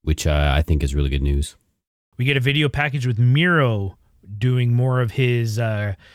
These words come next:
Speaker 2: God's favorite champion gimmick, uh, the Redeemer. I like all this. Um, I, I like how they, they use these moments for Miro to announce his new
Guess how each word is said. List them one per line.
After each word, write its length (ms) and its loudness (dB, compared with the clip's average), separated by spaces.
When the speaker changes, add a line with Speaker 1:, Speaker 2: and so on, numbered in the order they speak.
Speaker 2:
God's 360 0
favorite 340 -2
champion 680 -2
gimmick, 600 -2
uh, 140 -2
the 120 -4
Redeemer. 800 0
I 100 -8
like 280 -4
all 120 -2
this. 400 -2
Um, 340 -6
I, 60 -6
I 160 -6
like 260 -2
how 180 -2
they, 460 -2
they 140 0
use 600 2
these 640 -2
moments 560 0
for 200 -2
Miro 400 0
to 240 -2
announce 600 0
his 340 -2
new 540 0